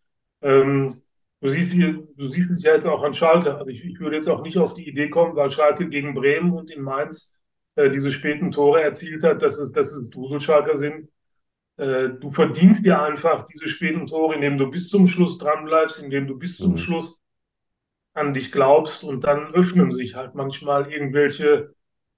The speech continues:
Speaker 1: äh, Türen, so wie das in Mainz dann ja, dann ja auch passiert ist. Und wenn ich jetzt alleine an das, an das Tor gegen Bremen denk, äh, dieser, dieser traumhafte Pass von Salazar und dieses, diese, diese unfassbare Abgezocktheit von Dominik Drexler vor dem Tor,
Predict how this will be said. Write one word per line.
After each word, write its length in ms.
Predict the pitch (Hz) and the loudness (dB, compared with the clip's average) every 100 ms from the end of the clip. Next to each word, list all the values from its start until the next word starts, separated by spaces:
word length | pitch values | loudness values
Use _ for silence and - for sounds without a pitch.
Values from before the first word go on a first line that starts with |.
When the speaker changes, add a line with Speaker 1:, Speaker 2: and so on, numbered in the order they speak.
| _ - | _ -4
Speaker 1:
äh, 500 | 143 139 135 135 131 | 2 6 6 6 4
Türen, 680 | - 170 175 175 175 175 180 | 0 0 4 6 6 8 8
so 200 | 151 143 | 6 -2
wie 80 | 147 | 0
das 180 | 151 | 0
in 100 | 143 | -2
Mainz 400 | 139 135 151 147 | -4 -2 -2 -4
dann 180 | 156 143 | -2 0
ja, 140 | 139 135 | 0 -2
dann 180 | 139 | -2
ja 120 | 139 123 | -2 -2
auch 180 | 139 | -4
passiert 440 | - 151 139 147 143 | 2 2 0 -8 -6
ist. 180 | - 147 | -8 -8
Und 320 | 139 131 - - | -14 -14 -14 -4
wenn 140 | 139 | -2
ich 100 | 135 | -2
jetzt 160 | 147 147 | -2 0
alleine 360 | 131 135 143 | 0 2 0
an 80 | 120 | -2
das, 180 | 139 135 | -4 -6
an 120 | 139 | -12
das 160 | 131 - | -14 -2
Tor 240 | 151 135 | 2 4
gegen 240 | 131 135 120 | 2 0 -2
Bremen 340 | 123 131 143 | 0 0 2
denk, 320 | 139 147 - _ _ _ _ _ _ - | 0 -2 -8 _ _ _ _ _ _ -8
äh, 320 | 135 131 123 | -2 0 0
dieser, 260 | 117 123 127 | 0 -2 -2
dieser 320 | 123 131 - _ | -4 -8 -10 _
traumhafte 580 | - 147 165 151 - - | -4 4 6 6 2 -6
Pass 280 | - 147 - | -2 -2 -2
von 200 | 156 139 | -6 -2
Salazar 640 | 131 135 123 123 131 143 | 0 0 -2 -2 2 4
und 140 | 135 120 | 4 0
dieses, 580 | 127 127 98 - _ _ _ _ _ _ | -8 -8 -10 -14 _ _ _ _ _ _
diese, 280 | 127 117 123 | -14 -12 -14
diese 280 | 120 123 143 | -12 -10 -2
unfassbare 800 | 202 190 170 147 - 143 147 160 | 6 6 6 0 2 2 4 0
Abgezocktheit 840 | - 185 175 - - - 156 147 | -4 -4 -4 -2 -4 0 2 2
von 180 | - 135 | 0 0
Dominik 400 | 139 143 139 110 | 0 0 -6 -6
Drexler 460 | 139 139 - 160 | -2 -2 2 2
vor 160 | 139 151 | 4 2
dem 180 | 143 127 | 2 2
Tor, 440 | 143 143 143 139 | 4 4 2 -2